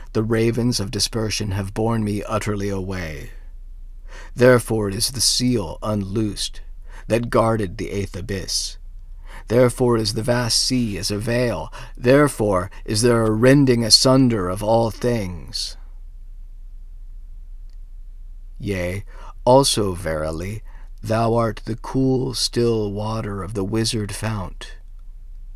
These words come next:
I have bathed in thee, and lost me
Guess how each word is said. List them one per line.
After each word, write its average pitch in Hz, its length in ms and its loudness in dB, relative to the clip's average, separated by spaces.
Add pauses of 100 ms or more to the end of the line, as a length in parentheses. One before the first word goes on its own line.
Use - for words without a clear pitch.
(180)
I 104 100 4
have 110 260 0
bathed 110 440 0
in 85 200 -4
thee, 80 360 -8 (280)
and 104 200 0
lost 107 420 0
me 95 440 -2